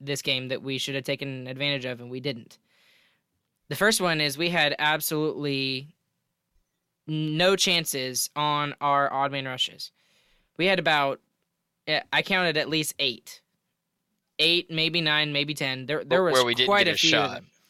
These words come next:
Speaker 1: And, and, yeah, well, that's the other thing. That's the other stat. And I think we had, like, one shot, one good shot off of these odd man rushes. And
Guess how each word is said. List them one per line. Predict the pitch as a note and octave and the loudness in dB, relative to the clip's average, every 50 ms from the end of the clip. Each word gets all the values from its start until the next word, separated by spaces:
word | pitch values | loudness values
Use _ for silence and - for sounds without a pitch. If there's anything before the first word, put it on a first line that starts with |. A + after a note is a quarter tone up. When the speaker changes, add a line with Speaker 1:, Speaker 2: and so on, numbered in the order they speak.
| _ _ _ _ _ _ | _ _ _ _ _ _
Speaker 1:
And, | E3 F3 F3 | 0 0 2
and, | E3 F3 F3 E3+ | 2 2 0 0
yeah, | E3+ F3+ E3 - F3 | 0 0 0 -2 -2
well, | E3 F3 | -2 0
that's | E3+ F3+ F#3+ F#3 - | 2 2 2 2 2
the | F#3 F3 | 2 2
other | E3 D#3+ D3 | 2 2 0
thing. | - C3+ B2 B2 | -4 -8 -6 -6
That's | C#3+ C#3+ - | -6 -4 -2
the | - E3 | -2 0
other | D3+ D3 C#3+ D3 | 0 0 0 -2
stat. | C#3 - - C#3+ C#3 - - | -4 -2 -2 -2 -2 -2 -6
And | C#3 C#3+ | -6 -6
I | C#3+ D3 | -4 -4
think | F3 F3+ F3 | -6 -2 0
we | F#3 | 2
had, | F#3 E3+ D3 | 2 2 2
like, | D3 C#3 C3 | 0 -2 -2
one | C3+ C#3+ C#3+ C#3+ D3+ E3 F3 F3 F#3 F#3+ F#3 | -4 -8 -6 -2 0 2 2 2 0 0 0
shot, | F3 - - F3+ E3 C#3+ C3 A#2+ - - _ _ _ _ _ _ _ _ _ _ | 0 0 2 4 4 4 2 0 -4 -12 _ _ _ _ _ _ _ _ _ _
one | D#3+ D#3 F3 F3+ F3+ E3+ D3+ C#3 | -2 0 2 2 2 0 -2 -2
good | B2+ F3 F3+ F3+ F3+ - | 2 4 4 4 4 2
shot | - - D#3+ D3 C#3+ C#3+ - | 2 4 4 4 4 2 2
off | - D3+ D3 - - | 2 0 0 0 -2
of | C#3+ C#3 | -6 -4
these | D3 D3 C#3+ D3 C3+ B2 | -2 -2 -2 -2 -4 -4
odd | - D3 D3+ D3 C#3+ | -2 -2 -2 0 0
man | C#3+ C#3+ C#3 C#3 | -2 -4 -2 -2
rushes. | C#3 C3+ C3 - - G#2 G#2+ - - - - _ _ _ _ _ _ _ _ _ _ - | -2 -2 -4 -6 -10 -10 -12 -12 -12 -12 -14 _ _ _ _ _ _ _ _ _ _ 0
And | D#3 D#3+ D#3+ D#3 D3+ D3+ | 2 2 2 2 -2 -4